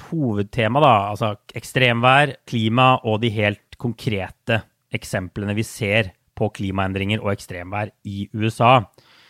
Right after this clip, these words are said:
Eh, vi har jo snakket om U S A og Paris-avtalen tidligere, og Bidens på en måte sånn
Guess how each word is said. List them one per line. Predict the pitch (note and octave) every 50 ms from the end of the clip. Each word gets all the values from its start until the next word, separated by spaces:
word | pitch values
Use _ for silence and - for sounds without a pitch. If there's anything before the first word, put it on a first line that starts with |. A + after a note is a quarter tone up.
| _ _ _ -
Eh, | A#2+ A2+ A#2
vi | A#2 B2 C#3
har | C3+ C3
jo | C#3+ -
snakket | A3 A#3+ - -
om | A#2 A#2
U | B2 C3
S | B2 -
A | B2 A#2+
og | A#2 -
Paris-avtalen | - C3+ B2 A#2+ G2+ G2+ G2+ - - A2 G2+ G2+ - - A2+ G#2+ A2 A2+ C3 D#3 D#3+
tidligere, | - F3 D3 A2+ G#2+ G#2+ C#3 D#3+ E3+ -
og | C3 B2 A2+
Bidens | G#2+ A2+ A2 G#2+ G#2 G#2 A2+ B2 B2 A2+ - - - -
på | _ - C3
en | A#2 G#2
måte | A#2+ A2
sånn | A2 G#2+ G#2 G#2+ G2